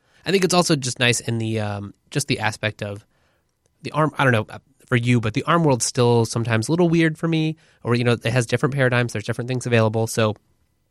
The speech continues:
the more sort of parity between, like, the x eighty-six world and the arm world, where you know, I, I have the tools and distributions I like here, and I kind of expect, even if that's a wrong expectation, I expect to be able to use them in the arm world, in the Pi world,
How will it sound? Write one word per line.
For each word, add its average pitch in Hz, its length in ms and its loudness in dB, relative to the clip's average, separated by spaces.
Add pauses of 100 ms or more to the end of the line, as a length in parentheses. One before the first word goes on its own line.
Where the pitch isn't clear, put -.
(280)
the 117 80 2
more 131 160 4
sort 147 200 0
of 113 100 -2
parity 117 380 0
between, 110 360 -6
like, 104 200 -8
the 104 440 -6 (300)
x - 180 -4
eighty-six 120 440 2
world 120 160 2
and 110 80 0
the 101 140 -6
arm 117 220 2
world, 117 200 2
where 104 240 -4 (880)
you 113 80 -4
know, 104 200 -4
I, 127 240 0
I 127 100 2
have 139 140 4
the 127 80 4
tools 131 260 2
and 113 160 -8
distributions 117 440 -2
I 107 60 2
like 107 220 -2
here, 240 240 2 (320)
and 110 100 -4
I 110 60 0
kind 123 180 0
of 107 60 -2
expect, - 640 -6
even 120 200 -2
if 113 80 -2
that's - 180 0
a 101 160 -6
wrong 110 460 2
expectation, 127 640 -2
I 107 40 -4
expect - 340 -4
to - 60 -6
be 123 40 0
able 113 100 -2
to 110 60 -4
use 113 200 -6
them 123 240 0
in 107 100 -6
the 104 80 -8
arm 127 220 2
world, 120 200 0
in 104 80 -6
the 101 60 -10
Pi 120 260 0
world, 127 320 0